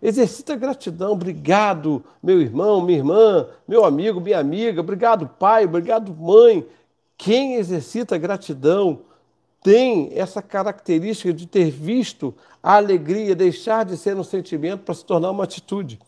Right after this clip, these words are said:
E isso é obra do Espírito Santo. Alguém já disse que a gratidão,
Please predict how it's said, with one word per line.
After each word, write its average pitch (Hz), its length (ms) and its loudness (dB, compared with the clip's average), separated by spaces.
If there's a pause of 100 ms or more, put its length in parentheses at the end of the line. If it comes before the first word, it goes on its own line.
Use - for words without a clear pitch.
(340)
E 190 160 0
isso 247 240 -2
é 202 80 8
obra 220 480 6 (240)
do 202 560 6
Espírito 196 680 -12
Santo. 185 480 -14 (720)
Alguém 185 260 2
já 220 140 0
disse 214 340 -8
que 202 140 -2
a 165 580 2
gratidão, 175 760 -2